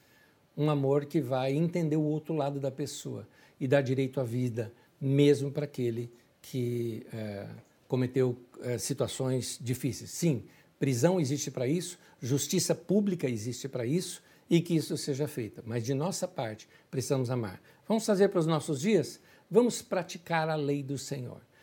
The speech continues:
A lei foi nos ensinada para isso. Muitas pessoas falam, "Ah, eu tô na época da graça, não estou mais debaixo da lei." Meu querido,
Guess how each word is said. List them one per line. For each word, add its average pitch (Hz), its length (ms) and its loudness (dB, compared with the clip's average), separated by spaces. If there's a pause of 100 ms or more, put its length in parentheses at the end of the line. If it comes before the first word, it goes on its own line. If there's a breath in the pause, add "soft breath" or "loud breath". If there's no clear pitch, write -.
(140 soft breath)
A 147 100 2
lei 170 220 6
foi 180 160 -2
nos 156 180 -2
ensinada 143 540 -4
para 135 200 -6
isso. - 440 -12 (340 soft breath)
Muitas 202 300 8
pessoas 175 260 4
falam, 165 240 4
"Ah, 285 160 4
eu 240 80 10
tô 240 140 4
na 233 80 0
época 233 220 -2
da 233 120 2
graça, 196 460 4
não 165 140 0
estou 180 240 0
mais 180 200 4
debaixo 165 380 2
da 160 80 6
lei." 147 340 6
Meu 131 160 -4
querido, 147 500 2